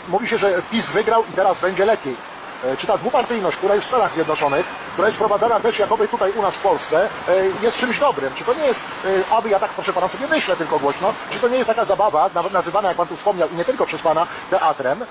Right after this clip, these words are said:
e, teatrem wojen, teatrem politycznym? Czy to nie jest faktyczny teatr, e,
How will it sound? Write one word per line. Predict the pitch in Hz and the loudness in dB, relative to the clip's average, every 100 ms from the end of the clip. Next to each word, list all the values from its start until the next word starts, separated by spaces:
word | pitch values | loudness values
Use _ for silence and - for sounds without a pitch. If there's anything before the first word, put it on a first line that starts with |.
| - | -8
e, | 131 139 135 | -2 -2 0
teatrem | 185 160 143 | 0 0 0
wojen, | 123 143 233 208 | 0 2 2 0
teatrem | 156 131 135 139 135 | -2 0 0 0 -2
politycznym? | 135 135 208 226 - 202 196 - | -4 -2 0 0 0 -2 -2 -10
Czy | - | -4
to | 214 | 0
nie | |
jest | 240 - | 0 0
faktyczny | 196 320 - 165 | -2 -2 -4 0
teatr, | 156 123 117 | 2 2 2
e, | 127 107 - - | -4 -10 -12 -4